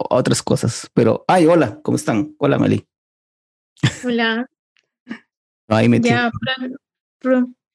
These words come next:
Speaker 2: próximos días para regresar a Costa Rica. No quiero regresar, pero bueno,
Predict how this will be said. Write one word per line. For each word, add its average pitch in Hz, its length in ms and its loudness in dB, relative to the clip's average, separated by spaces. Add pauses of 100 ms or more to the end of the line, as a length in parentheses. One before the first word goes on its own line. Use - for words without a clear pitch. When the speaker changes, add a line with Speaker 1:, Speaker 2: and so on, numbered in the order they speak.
(160)
Speaker 2:
próximos 262 500 0
días 233 340 -2
para 214 300 -2
regresar 196 580 -8
a 220 40 -10
Costa 220 300 -8
Rica. 208 360 -6
No 220 200 -2
quiero 214 240 -6
regresar, 208 520 -10
pero 208 240 -8
bueno, 214 200 -10